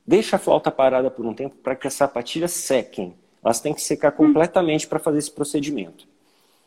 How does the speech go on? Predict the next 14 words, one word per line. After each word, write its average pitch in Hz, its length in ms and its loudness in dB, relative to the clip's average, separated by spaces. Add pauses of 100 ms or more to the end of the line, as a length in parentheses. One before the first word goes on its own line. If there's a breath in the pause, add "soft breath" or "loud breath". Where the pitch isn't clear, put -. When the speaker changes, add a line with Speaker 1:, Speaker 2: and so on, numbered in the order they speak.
(180)
Speaker 1:
Aí 123 160 4
você 160 300 2
vai 160 140 6
pegar, 117 520 2
ah, 101 600 0 (100)
pode 147 220 -4
pegar 165 180 -2
um, 170 220 -2
um 139 240 0
pincel 160 380 0
de 143 100 0
maquiagem 131 640 0
bem 110 200 2
macio 135 520 0